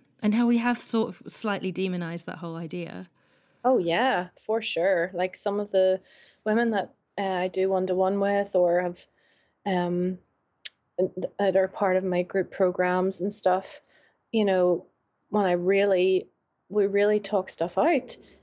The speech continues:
Speaker 2: we get to this, like, core of, like, I want, I, I'm ambitious.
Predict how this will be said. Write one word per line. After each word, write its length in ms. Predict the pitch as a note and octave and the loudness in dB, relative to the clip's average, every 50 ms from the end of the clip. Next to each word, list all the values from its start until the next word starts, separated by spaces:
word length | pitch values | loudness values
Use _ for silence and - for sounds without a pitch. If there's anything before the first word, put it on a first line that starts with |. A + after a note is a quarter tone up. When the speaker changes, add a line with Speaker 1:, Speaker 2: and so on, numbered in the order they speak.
| _ _ - | _ _ -4
Speaker 2:
we 140 | G3+ G#3 | -4 -2
get 280 | F3+ - G3 G3+ A3 G#3+ | 0 0 0 0 0 0
to 120 | - B3 | 0 0
this, 320 | G3 F#3 F#3 F#3 - - - | 2 2 0 0 -2 -2 -2
like, 220 | D#3+ F3 F3+ - | -2 -2 -2 -4
core 580 | - - - G#3 F#3 F3+ F3 F#3 G3 G#3 - - | -8 -2 0 2 4 4 4 4 2 0 0 -2
of, 640 | - E3+ E3+ E3 E3+ F3 F3 F3 F3+ - - - _ _ _ _ _ _ _ _ _ _ _ | -2 -2 0 0 0 0 -2 -2 -6 -10 -18 -20 _ _ _ _ _ _ _ _ _ _ _
like, 120 | G#3 G#3 G#3+ | -10 -4 0
I 120 | G#3 A3 | 0 2
want, 320 | A#3 G#3+ G#3 A3 A#3+ - - - | 2 2 0 0 -2 -4 -4 -4
I, 200 | F#3+ G3 G#3 - - - - | -2 -2 -2 -4 -6 -10 -6
I'm 160 | G3+ G#3 G#3+ | -2 0 2
ambitious. 640 | G#3+ A3 A3 G#3+ G3 G3 - - - - - - - | 2 2 2 2 0 0 0 -2 -4 -4 -4 -8 -14